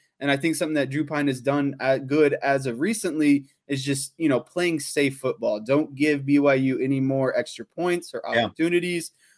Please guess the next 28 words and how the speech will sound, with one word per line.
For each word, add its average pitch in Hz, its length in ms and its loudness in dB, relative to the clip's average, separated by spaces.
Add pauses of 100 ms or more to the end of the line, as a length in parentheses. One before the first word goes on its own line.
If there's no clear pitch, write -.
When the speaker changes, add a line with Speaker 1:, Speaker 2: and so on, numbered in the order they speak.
(120)
Speaker 1:
or 131 100 -2
those 143 200 4
kind 131 160 -4
of 123 60 -6
situations. 113 680 -8
But 175 260 4 (1080)
I 131 60 0
digress. 139 580 2
We're 139 140 -4
gonna 143 160 2
get 139 160 0
into 139 300 -4
another 120 240 -4
play 151 300 0
here. 143 400 0 (140)
So 131 380 2
immediately 175 600 0
Utah 165 480 0
State, 156 560 -2
again, 143 400 2
okay, 123 280 0
I 117 40 -2
probably 135 280 -2
should 131 180 -8
lay 127 160 0
out 123 140 -2
the 113 80 -12
formation. 135 720 -2